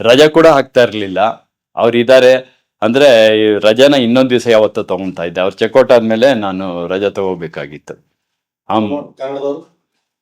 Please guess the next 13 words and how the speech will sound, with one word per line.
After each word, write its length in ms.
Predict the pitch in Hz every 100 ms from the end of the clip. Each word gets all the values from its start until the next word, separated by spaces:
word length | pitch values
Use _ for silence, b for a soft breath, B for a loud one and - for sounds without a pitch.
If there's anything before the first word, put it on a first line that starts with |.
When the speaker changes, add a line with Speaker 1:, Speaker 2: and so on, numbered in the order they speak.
| _ _ _ _ _ _ _
Speaker 1:
ಕನ್ನಡದವರು 680 | 98 117 180 196 190 185 190 170 151 135 123 120 117 117 117 113
ವಿಷ್ಣುವರ್ಧನ್ 800 | 113 127 185 208 196 175 170 165
ನಾನೇ 300 | 151 127 147
ಜಾಸ್ತಿ 720 | 139 123 117 - 127 107 101 95
ಅಶೋಕ 320 | 101 120 120
ಹೋಟ್ಲಿಗೆ 340 | 123 - 110
ಇದ್ 120 | 92
ಮಾಡ್ತಾ 300 | 95 95 -
ಇದ್ದೆ. 160 | 87 98
ಆ 80 | 98
ಶೂಟಿಂಗ್ 460 | - 165 170 175
ಬೇರೆ 140 | 139 127
ಬಂದಿದ್ರಲ್ಲ, 520 | 107 104 95 95 90